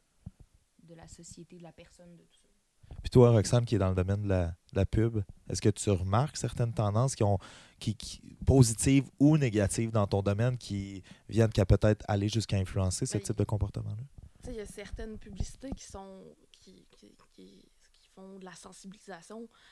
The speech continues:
Speaker 3: à ces différentes, euh, phénomènes de société-là, qui sont t-, super bonnes, mais je vais te la relancer sur ta question. Tu sais, ces personnes-là qui sont un peu dérangées, qu'on veut aider, mais veut, veut pas,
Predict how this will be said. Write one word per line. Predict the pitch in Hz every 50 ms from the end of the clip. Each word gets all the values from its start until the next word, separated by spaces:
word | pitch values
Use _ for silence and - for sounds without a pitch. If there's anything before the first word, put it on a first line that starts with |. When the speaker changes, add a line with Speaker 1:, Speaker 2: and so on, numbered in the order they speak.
| _ _ _ -
Speaker 3:
à | 185 180
ces | - - 190
différentes, | 180 165 - - - - 202 190 185 196 202 208 202 208 208 -
euh, | 196 170 135 160 135 107 _ _ _ _ _ _ _ _ _ _ _ _ _ _ _ _ -
phénomènes | - - 214 208 202 196 190 202
de | 202 196
société-là, | - 196 185 - - 180 175 - 185 180 180 190 214 254 277 302 _ _ _ _ _ _ _ _
qui | - -
sont | - - 214 196
t-, | - _ - -
super | - - - - 240 202 170 175
bonnes, | 190 202 226 262 269 247
mais | 220 196 190 - - - -
je | 208 - 196
vais | 196 185 _ _ _ _
te | - 196
la | 196 196
relancer | 185 196 202 202 202 196 190 190 - 240
sur | 240 - - -
ta | - 190 190
question. | - 190 185 180 - - - 262 294 320 285 _ _ _ _ _ _ _ _ _ _
Tu | _ -
sais, | - -
ces | 254
personnes-là | - 208 196 - - 214 208 196 202 208 220 240 254 262
qui | - -
sont | - 202 196 196 190
un | 190
peu | - 208
dérangées, | 196 202 202 196 190 190 196 208 226 254 262
qu'on | _ 226 196 190
veut | 185 202 202 202 202 196 _ _ _ -
aider, | 202 202 196 180 196 220 254 311 294 _ _ _ _ _ _ _ _ -
mais | 202 208
veut, | 202 208
veut | 214 208 202
pas, | - 233 240 254 262 254 - -